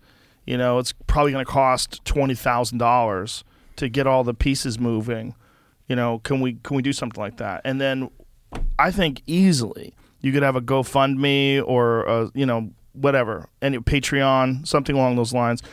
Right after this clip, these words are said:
where people just donate to this fund that goes towards journalism. And then at the end of the year, there could be an accounting of it so that everybody knows it's all legit and no, no one's siphoning money off of it.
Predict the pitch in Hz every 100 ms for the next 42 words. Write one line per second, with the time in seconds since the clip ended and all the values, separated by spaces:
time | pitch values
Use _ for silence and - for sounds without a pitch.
0 | - - 131 139 127 160 165 147 143 131
1 | 131 127 110 107 107 139 151 151 127 123
2 | - _ _ _ _ - 139 135 - -
3 | - 143 123 113 104 - _ _ - 135
4 | 120 135 135 131 131 - - - 147 131
5 | 120 123 135 127 117 110 117 113 147 143
6 | 143 135 131 120 139 139 131 139 147 139
7 | 127 - 127 127 123 - - 131 127 127
8 | 127 123 127 - 139 123 123 120 120 123
9 | 120 117 139 120 117 120 156 147 139 -
10 | - - 127 127 127 135 131 120 - -
11 | 131 127 131 127 123 113 - 127 131 131
12 | 123 131 120 127